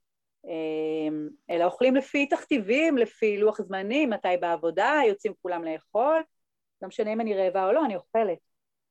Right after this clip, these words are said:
וזה אחד הדברים הבסיסיים ש-, שחשוב לי להתחבר אליהם עם כל מטופל ומטופלת, אה, לזהות, ללמוד לזהות את מנגנוני, ממש את התחושות של הרעב, ממש כמו תינוק,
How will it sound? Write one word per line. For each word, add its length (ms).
וזה 440
אחד 320
הדברים 260
הבסיסיים 560
ש-, 120
שחשוב 800
לי 120
להתחבר 600
אליהם 340
עם 160
כל 340
מטופל 500
ומטופלת, 800
אה, 60
לזהות, 520
ללמוד 200
לזהות 340
את 100
מנגנוני, 600
ממש 320
את 80
התחושות 420
של 140
הרעב, 460
ממש 300
כמו 220
תינוק, 580